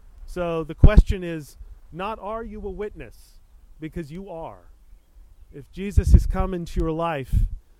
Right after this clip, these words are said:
and has changed you and has saved you, you are a witness.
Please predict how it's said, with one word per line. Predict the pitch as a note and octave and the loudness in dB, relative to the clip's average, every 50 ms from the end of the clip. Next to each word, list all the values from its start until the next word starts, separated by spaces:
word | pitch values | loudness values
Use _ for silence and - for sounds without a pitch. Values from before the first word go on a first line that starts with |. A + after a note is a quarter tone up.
| - _ - - - - | -20 _ -20 -20 -20 -18
and | D#3+ C3 | -14 -12
has | C#3 C3+ - | -12 -12 -12
changed | - - - F3 F3 F3 E3+ C#3+ - - - | -8 -4 -2 -2 -2 -2 -6 -10 -12 -10 -10
you | C3+ C3+ C3 | -8 -8 -8
and | B2 B2 | -10 -14
has | A#2+ | -12
saved | - - - F3+ F3 F3+ D3+ - - | -10 -8 -8 -6 -6 -8 -10 -12 -14
you, | B2+ A2+ A2 A2 A2+ A2+ - _ - - - - - | -14 -12 -12 -12 -14 -16 -20 _ -20 -20 -20 -20 -16
you | B2+ D3 F3+ F#3 F3+ | -12 -10 -8 -8 -6
are | E3+ E3 D#3+ | -6 -6 -6
a | C#3+ | -8
witness. | B2+ C#3 F3+ F3+ - G#2+ - - - - - - | -10 -10 -12 -14 -16 -18 -20 -20 -20 -20 -20 -20